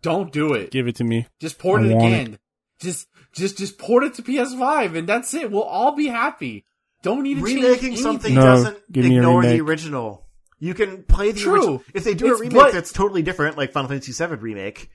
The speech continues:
Speaker 3: you can appreciate
Speaker 1: True,
Speaker 3: both of the things.
Speaker 1: but, right. I would rather they remake Code Veronica or Zero, 'cause those games
Speaker 2: Zero's
Speaker 1: actually
Speaker 2: already
Speaker 1: could use some
Speaker 2: remade.
Speaker 1: fine-tuning.
Speaker 3: Yeah.
Speaker 2: And it's still bad.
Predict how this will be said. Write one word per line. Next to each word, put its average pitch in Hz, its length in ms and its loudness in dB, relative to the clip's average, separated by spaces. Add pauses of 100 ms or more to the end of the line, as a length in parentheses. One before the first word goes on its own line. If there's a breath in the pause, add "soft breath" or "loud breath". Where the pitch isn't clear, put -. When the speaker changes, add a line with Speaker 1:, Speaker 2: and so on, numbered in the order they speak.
(280)
Speaker 3:
you 170 120 -6
can 202 120 0
appreciate 190 380 -4
Speaker 1:
True, 185 140 4
Speaker 3:
both 262 200 4
of 185 100 -6
the 139 100 -4
things. 127 160 -4
Speaker 1:
but, - 1600 -4
right. 165 160 0 (380)
I 170 100 0
would 139 300 -6
rather 190 460 0
they 147 220 -4
remake 156 600 -8 (220)
Code 151 260 -4
Veronica 165 540 -4
or 131 200 -6
Zero, 131 580 -4 (320)
'cause 147 200 -8
those 233 220 2
games 175 300 -6
Speaker 2:
Zero's 160 340 4
Speaker 1:
actually 156 40 6
Speaker 2:
already 151 240 4
Speaker 1:
could 139 80 -2
use 139 120 -2
some 135 100 0
Speaker 2:
remade. 135 140 -2
Speaker 1:
fine-tuning. 117 720 -10
Speaker 3:
Yeah. 117 240 -6 (1080)
Speaker 2:
And 139 100 -2
it's 135 100 -6
still 143 280 -2
bad. 120 320 -4